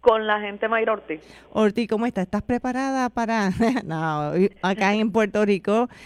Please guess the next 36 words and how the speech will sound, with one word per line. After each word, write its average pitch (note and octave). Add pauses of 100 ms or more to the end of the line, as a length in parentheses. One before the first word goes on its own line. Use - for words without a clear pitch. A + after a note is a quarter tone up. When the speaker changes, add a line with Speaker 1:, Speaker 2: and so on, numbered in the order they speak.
(140)
Speaker 2:
eh, F#3+
vamos F#3
a -
estar G#3+
viéndolo G3+
parcial F#3+
solamente. G3+ (500)
Pero, F#3 (120)
eh, F3+
¿cómo A#3+
te B3+
encuentras G#3
en G3
el F3
día F3
de D#3
hoy? D3
Háblanos. D#3
Speaker 1:
Todo G#3
bien, G3+
gracias F#3+
a F#3+
Dios. F3 (500)
Speaker 2:
Oye, G#3
¿qué B3+
acontecimientos A#3+
han G#3+
ocurrido G3+
en G3
las E3+
últimas F#3
horas F3
para D3
toda D#3+
esta E3+
área? E3